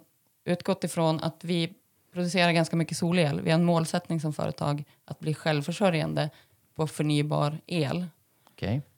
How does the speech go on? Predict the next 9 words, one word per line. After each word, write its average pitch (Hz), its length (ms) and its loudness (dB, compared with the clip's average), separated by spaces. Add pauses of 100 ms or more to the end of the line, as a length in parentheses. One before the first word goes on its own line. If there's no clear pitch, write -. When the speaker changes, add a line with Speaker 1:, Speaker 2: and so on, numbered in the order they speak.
(120)
Speaker 1:
Eh, 156 460 6 (240)
och, - 380 0
eh, 156 460 8 (120)
vi 165 240 4
har 156 360 4
solel 160 520 2
på 160 240 -6
många 147 380 -4 (320)
fastigheter 185 760 0